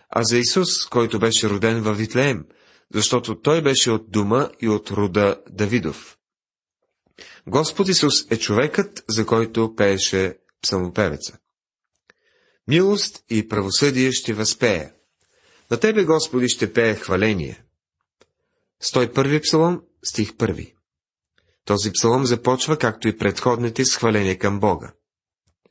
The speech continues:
"Ще пее за милост и правосъдие." Днес милостта и правосъдието не ходят ръка за ръка. Трудно е за човек да поддържа баланс между двете, но Бог може да го направи.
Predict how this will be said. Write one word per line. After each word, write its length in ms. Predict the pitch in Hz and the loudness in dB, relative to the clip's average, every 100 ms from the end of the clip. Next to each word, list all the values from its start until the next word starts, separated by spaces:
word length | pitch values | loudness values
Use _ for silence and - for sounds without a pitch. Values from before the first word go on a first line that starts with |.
| _ _ _ _ _ _ _ _ | _ _ _ _ _ _ _ _
"Ще 280 | - - 104 | -6 -4 0
пее 260 | 135 156 160 | 2 2 2
за 180 | 151 | 0
милост 580 | 160 107 98 95 - - - | 2 2 0 -2 -6 -10 -8
и 160 | 95 | -8
правосъдие." 760 | - 92 95 - 113 78 69 - _ _ _ _ _ _ _ _ _ _ | -6 -6 -4 0 0 -2 -8 -14 _ _ _ _ _ _ _ _ _ _
Днес 300 | 110 185 190 | -2 0 2
милостта 400 | 135 117 110 - | 2 2 2 2
и 100 | 127 | 0
правосъдието 720 | 120 110 104 - 135 120 113 | 2 0 0 0 2 0 0
не 120 | 104 92 | -4 -2
ходят 580 | 131 135 143 - - - | 0 0 -2 -4 -10 -6
ръка 340 | 104 92 107 | -4 -2 -2
за 220 | 95 92 | -2 -6
ръка. 320 | 90 90 80 - _ _ _ _ _ _ _ _ _ - | -8 -8 -12 -12 _ _ _ _ _ _ _ _ _ -2
Трудно 240 | 233 226 | 2 4
е 120 | 147 | 2
за 240 | 117 110 107 | 2 -2 -2
човек 520 | 117 113 135 - - | 0 0 0 -4 -6
да 160 | 117 - | -6 -4
поддържа 440 | 107 131 127 117 | 0 0 2 2
баланс 560 | 104 117 127 117 - - | 2 2 2 0 -4 -6
между 300 | 104 95 98 | -6 -4 -2
двете, 440 | 95 127 127 156 - - - - _ | 0 0 0 -2 -4 -18 -20 -20 _
но 100 | 135 | 0
Бог 220 | 156 208 165 | 2 0 2
може 260 | 170 135 | 2 2
да 80 | 113 | 0
го 100 | 104 | 0
направи. 460 | 104 113 92 - | -2 -2 -2 -6